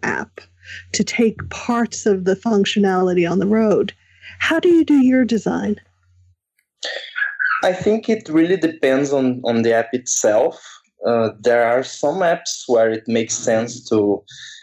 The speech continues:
Speaker 2: have the I O S app as an accessory to the Mac app, and in some apps it's the contrary, and other apps you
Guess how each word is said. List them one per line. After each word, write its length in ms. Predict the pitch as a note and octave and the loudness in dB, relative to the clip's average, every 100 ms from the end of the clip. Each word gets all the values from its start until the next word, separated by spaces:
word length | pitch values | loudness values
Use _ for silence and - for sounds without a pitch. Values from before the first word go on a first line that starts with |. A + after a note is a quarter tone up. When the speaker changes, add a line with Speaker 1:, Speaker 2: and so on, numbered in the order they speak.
| _ - | _ -8
Speaker 2:
have 380 | A2 A2+ A2 - | 0 0 0 -4
the 380 | A#2 A2 G#2+ G#2 | 0 4 4 2
I 160 | A#2 A#2+ | 2 2
O 100 | C#3 | 2
S 240 | C#3+ C#3 | 2 0
app 280 | D3+ D3 D3 | 2 2 2
as 160 | B2+ A#2 | 0 0
an 140 | A#2 | 0
accessory 840 | A#2 A2+ - B2 A#2 - D3 D#3 E3 | 0 -2 -2 0 0 0 -2 -2 -2
to 100 | - | -4
the 140 | A2 A2 | -2 0
Mac 320 | A2 G#2+ - | -2 -2 -2
app, 140 | C#3+ - _ | -2 -2 _
and 300 | - G2+ G2+ - | -6 -6 -8 -6
in 140 | A2+ G#2 | -4 -2
some 260 | - A#2 | -2 0
apps 420 | A#2 A#2 - - - | 2 0 -2 -10 -6
it's 480 | G2+ - - - - | -6 -6 -12 -14 -6
the 280 | G2 - A2 _ _ - | -4 -4 -8 _ _ -4
contrary, 600 | A#2+ A#2+ C#3+ C3+ D#3+ E3 | -2 0 2 2 2 0
and 300 | A2+ A2+ G#2+ - _ - - - | -2 -4 -6 -12 _ -20 -10 -2
other 240 | A2+ B2 | 2 4
apps 400 | A#2+ A#2 - - | 4 4 0 -6
you 320 | A#2+ A2 G#2+ | -2 0 -2